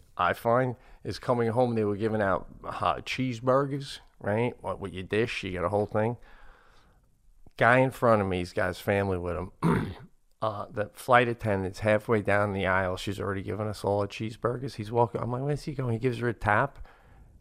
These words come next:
I don't hear what he says. Then I hear her turn around. She goes,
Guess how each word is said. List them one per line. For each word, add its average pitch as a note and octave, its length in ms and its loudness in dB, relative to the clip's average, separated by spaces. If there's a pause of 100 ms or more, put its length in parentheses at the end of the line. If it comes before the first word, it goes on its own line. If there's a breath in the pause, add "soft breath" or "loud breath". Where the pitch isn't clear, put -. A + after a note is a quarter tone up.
I A2+ 200 2
don't A#2+ 100 2
hear A#2+ 140 0
what A2+ 80 -2
he A2 80 -4
says. A2+ 260 -4
Then A2+ 140 -4
I A2 100 -2
hear G#2+ 240 -4
her G#2+ 160 -4
turn G#2+ 240 -8
around. G2+ 280 -6
She A2+ 100 -16
goes, G#2+ 180 -6